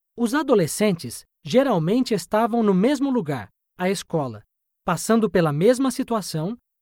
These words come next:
e eles eram jovens e abertos a coisas novas, diz o livro Ascensão e Queda do Adolescente Americano,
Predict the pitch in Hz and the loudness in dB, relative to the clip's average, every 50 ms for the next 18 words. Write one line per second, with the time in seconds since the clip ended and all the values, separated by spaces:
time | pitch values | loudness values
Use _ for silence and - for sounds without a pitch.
0 | _ - 175 196 220 247 240 247 190 185 208 202 196 185 156 127 165 190 220 240 | _ -2 2 4 4 4 4 4 4 4 4 4 4 2 0 0 2 2 2 2
1 | 220 247 247 214 - - - - 190 202 180 139 127 156 208 226 247 240 - 208 | 2 0 -2 -2 -2 -6 -6 -2 0 0 0 0 0 0 2 2 2 0 -2 -2
2 | 185 202 180 - - 180 180 156 175 - - 139 131 127 120 - 117 107 - - | -2 -4 -4 -4 -4 -4 -2 -2 -4 -4 -4 -6 -8 -8 -10 -12 -14 -18 -18 -18
3 | - _ _ _ _ _ _ _ - 156 220 214 175 190 180 175 196 202 180 180 | -20 _ _ _ _ _ _ _ -4 0 0 2 2 2 2 2 2 2 2 2
4 | 190 190 - _ _ _ _ - 180 180 - - 196 175 160 - - 240 262 269 | 0 -2 -2 _ _ _ _ -6 -6 -4 -4 -2 -2 -2 -2 -2 -2 0 0 0
5 | 240 - - - 190 190 202 180 196 170 170 160 147 175 175 165 139 - - 214 | -2 -4 -2 -2 0 0 0 0 -2 -2 -2 -2 -2 -2 -2 -2 -4 -4 -4 -4
6 | 240 233 - 240 220 220 214 202 - - 175 170 165 160 170 170 | -4 -4 -4 -4 -4 -4 -4 -4 -6 -4 -4 -2 -2 -2 -4 -6